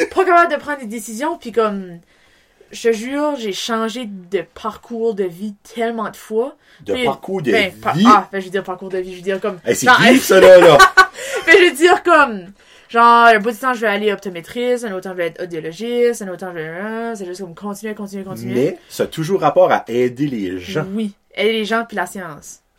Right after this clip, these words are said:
Speaker 2: Ouais,
Speaker 1: Tout le
Speaker 2: oui,
Speaker 1: temps.
Speaker 2: c'est vrai, oui, c'est vrai, hein.
Speaker 1: Tout le temps,
Speaker 2: Ok.
Speaker 1: c'est mes,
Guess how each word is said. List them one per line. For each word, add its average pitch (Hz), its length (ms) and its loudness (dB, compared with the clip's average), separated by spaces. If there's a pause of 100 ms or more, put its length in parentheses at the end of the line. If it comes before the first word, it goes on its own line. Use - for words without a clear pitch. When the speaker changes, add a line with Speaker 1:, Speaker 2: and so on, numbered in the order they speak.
(160)
Speaker 2:
Ouais, 123 160 4
Speaker 1:
Tout 113 80 -10
le 117 60 -8
Speaker 2:
oui, 139 80 4
Speaker 1:
temps. - 60 -2
Speaker 2:
c'est 135 120 2
vrai, 127 180 0
oui, 113 160 -4
c'est 120 160 -2
vrai, 101 200 -8
hein. 98 100 -10 (320)
Speaker 1:
Tout - 100 -18
le 214 60 -4
temps, - 20 -4
Speaker 2:
Ok. 202 80 -8
Speaker 1:
c'est 127 120 -2
mes, 175 300 -14